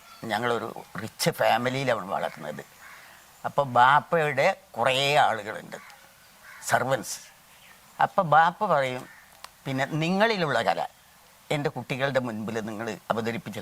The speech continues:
കാണിക്കുകയാണെങ്കിൽ നന്നായിരുന്നു," പറയും. മൂപ്പര് കലാകാരനാണ്,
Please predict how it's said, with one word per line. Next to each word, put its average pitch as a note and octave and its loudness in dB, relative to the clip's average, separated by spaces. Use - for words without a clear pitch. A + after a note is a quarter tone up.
കാണിക്കുകയാണെങ്കിൽ G2 -4
നന്നായിരുന്നു," G#2+ 0
പറയും. D#2 -10
മൂപ്പര് C3 -4
കലാകാരനാണ്, D3 6